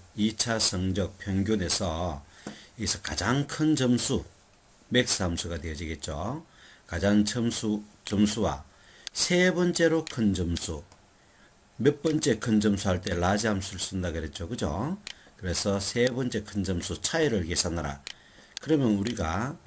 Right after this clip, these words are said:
맥스 제일 큰 값을 구하고 거기에서, 어, 몇 번, 세 번째 값을 빼게 되어지면은 그 차이를 구할 수가 있겠습니다. 직접 문제를 한번 풀어보면서 이해를 할 수 있도록 하겠습니다.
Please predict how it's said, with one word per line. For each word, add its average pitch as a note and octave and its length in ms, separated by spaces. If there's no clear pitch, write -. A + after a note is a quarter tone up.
맥스 - 420
제일 B2 400
큰 D3+ 320
값을 B2 400
구하고 G2+ 640
거기에서, A#2+ 840
어, E2 120
몇 G#2 280
번, A2+ 80
세 B2+ 300
번째 A2+ 580
값을 A2+ 460
빼게 D3+ 360
되어지면은 G2+ 880
그 E2+ 220
차이를 G2+ 640
구할 D#2 260
수가 G#2 560
있겠습니다. D#2+ 680
직접 - 300
문제를 G#2+ 340
한번 F#2 240
풀어보면서 B2+ 960
이해를 F2+ 340
할 D2+ 160
수 - 160
있도록 F#2+ 380
하겠습니다. F2 920